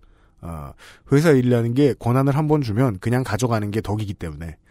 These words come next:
저희들이 받아와서 뭘 하기가 쉽지가 않습니다. 긴 시간이 지나면 또 어떻게 저희가 그 흉한 사진 그 아이실과 요파 씨도 어떻게 들고 와서 뭘 할 수 있을지도 모르겠는데 지금은 불가능하다. 죄송스럽다는 말씀을 드리는데 또 그때 걸 참고해 보시라는 말씀을 제가 자주 드리니까 더 죄송스럽습니다.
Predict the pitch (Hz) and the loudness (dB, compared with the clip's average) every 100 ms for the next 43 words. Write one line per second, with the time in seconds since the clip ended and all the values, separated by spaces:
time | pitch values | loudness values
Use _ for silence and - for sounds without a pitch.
0 | _ _ _ - 107 98 101 95 104 101 | _ _ _ -2 -2 0 -2 -2 -4 -4
1 | - - 110 107 110 110 90 101 110 104 | -4 -6 -4 -4 -2 -4 -4 -4 -4 -4
2 | - - 135 117 87 69 - - _ _ | -8 -4 0 0 -2 -14 -20 -20 _ _
3 | - 143 180 208 214 185 190 196 180 151 | 0 2 2 0 2 2 2 4 2 2
4 | 175 160 160 160 147 139 131 123 196 185 | 0 2 4 4 2 0 0 0 0 0
5 | 175 160 165 151 123 107 - 139 135 143 | 2 2 2 0 0 -2 2 4 4 4
6 | 123 107 127 - 120 98 - 107 - - | 2 2 0 0 -2 -2 -2 -2 -4 -14
7 | - - 123 131 135 135 156 170 185 - | -20 -4 2 4 4 2 2 0 -8 -2
8 | 127 120 127 135 139 - 175 208 160 147 | 2 4 2 0 -2 0 0 0 0 0
9 | 175 175 123 101 98 _ _ _ - 151 | 0 0 0 -2 -8 _ _ _ 0 2
10 | 156 156 160 120 110 131 117 135 156 151 | 2 2 2 2 2 0 4 4 6 4
11 | 151 185 190 - - - - 170 - 208 | 6 6 4 -2 -20 -8 -4 -2 4 4
12 | 196 202 214 214 202 185 190 175 143 - | 4 2 2 4 4 2 0 4 2 2
13 | 156 156 147 139 147 143 139 147 135 123 | 0 0 0 0 2 2 0 0 0 0
14 | 113 104 87 87 73 | -2 -8 -12 -16 -16